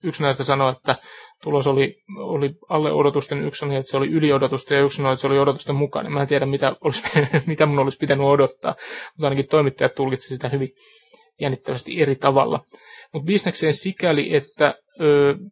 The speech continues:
tällä viikolla kerrottiin huhusta, ensin se oli huhu, että ranskalaisoperaattori France Telecom olisi havittelemassa Telia Soneraa itselleen. Myöhemmin sitten France Telecomin talousjohtaja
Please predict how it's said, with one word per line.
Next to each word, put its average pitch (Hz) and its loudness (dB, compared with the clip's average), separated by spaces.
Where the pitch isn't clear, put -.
tällä 160 0
viikolla 139 -2
kerrottiin 143 0
huhusta, 170 -4
ensin 143 -4
se 139 -2
oli 139 0
huhu, 160 2
että - -4
ranskalaisoperaattori 143 0
France 147 -4
Telecom 135 0
olisi 139 0
havittelemassa 135 0
Telia 151 2
Soneraa 143 0
itselleen. 135 0
Myöhemmin 139 0
sitten - -6
France 139 -2
Telecomin 131 -2
talousjohtaja 135 2